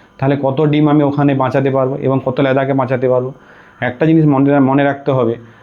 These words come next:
যে কীটনাশক হচ্ছে শেষ অস্ত্র। কথায় কথায় কীটনাশক বেশি প্রয়োগ করলে কিন্তু ওখানকার যে পোকা, সেও কিন্তু তার জেনেটিক চেঞ্জ করে রেজিস্ট্যান্ট পাওয়ার বাড়িয়ে দিচ্ছে। তার ফলে আপনি যতই ওষুধ দিন না কেন,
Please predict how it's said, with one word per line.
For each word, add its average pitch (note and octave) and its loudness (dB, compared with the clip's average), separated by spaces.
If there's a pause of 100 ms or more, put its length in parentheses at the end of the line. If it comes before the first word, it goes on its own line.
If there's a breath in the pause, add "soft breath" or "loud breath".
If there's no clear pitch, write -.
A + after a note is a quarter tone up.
(240 loud breath)
যে C3 0 (100)
কীটনাশক D3+ 0
হচ্ছে D#3 0
শেষ D3 -2
অস্ত্র। G#2+ -4 (320)
কথায় B2+ -2
কথায় D#3 0
কীটনাশক C#3+ 0
বেশি D3 0
প্রয়োগ C3 0
করলে D3 2
কিন্তু C#3+ 0 (400 loud breath)
ওখানকার D#3 0
যে C#3+ 0
পোকা, C3+ -2
সেও C#3 0
কিন্তু D3+ 2
তার D3 0
জেনেটিক C3+ -2
চেঞ্জ C3+ -2
করে C#3 0
রেজিস্ট্যান্ট C3+ 0
পাওয়ার C3+ 0
বাড়িয়ে A2+ 0
দিচ্ছে। G#2 -4
তার B2+ -2
ফলে D3+ 0
আপনি C#3 0
যতই B2+ 0
ওষুধ D3 0
দিন C#3 2
না C#3+ 2
কেন, C#3 -2